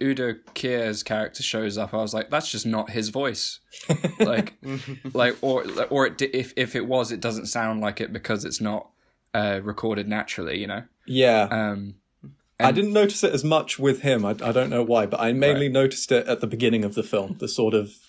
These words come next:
Speaker 2: the, like, the sound not quite syncing up, and not just the dialogue, like, little
Speaker 3: Mm.
Speaker 2: Foley sounds of, like, clothes
Speaker 1: Yeah.
Speaker 2: scraping
Speaker 1: Yeah.
Speaker 2: or, like, footsteps sound very kind of obvious and a bit too crisp to be.
Speaker 1: Yeah.
Speaker 3: It,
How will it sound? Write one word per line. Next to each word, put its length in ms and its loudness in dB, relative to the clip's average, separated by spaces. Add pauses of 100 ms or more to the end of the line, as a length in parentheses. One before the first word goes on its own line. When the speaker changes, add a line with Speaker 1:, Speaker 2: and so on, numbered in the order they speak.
(520)
Speaker 2:
the, 220 -10
like, 200 2
the 80 0
sound 320 0
not 200 0
quite 200 2
syncing 300 -2
up, 120 0
and 100 2
not 160 2
just 180 0
the 80 0
dialogue, 540 2
like, 240 0
little 340 2 (160)
Speaker 3:
Mm. 180 -14
Speaker 2:
Foley 360 2
sounds 320 -2
of, 80 -2
like, 220 0
clothes 640 2
Speaker 1:
Yeah. 80 -10
Speaker 2:
scraping 600 2
Speaker 1:
Yeah. 60 -4
Speaker 2:
or, 60 -6
like, 200 -2
footsteps 560 0
sound 320 0
very 440 2 (380)
kind 220 0
of 140 -2
obvious 360 0
and 100 2
a 60 -2
bit 300 0
too 200 0
crisp 460 -2 (200)
to 100 -6
be. 140 2
Speaker 1:
Yeah. 180 -6
Speaker 3:
It, 160 -10